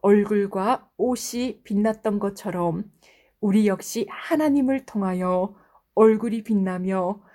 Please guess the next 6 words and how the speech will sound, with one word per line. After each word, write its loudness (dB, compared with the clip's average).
말씀을 0
살아내므로 -2
삶이 0
빛날 2
수 -6
있도록 -2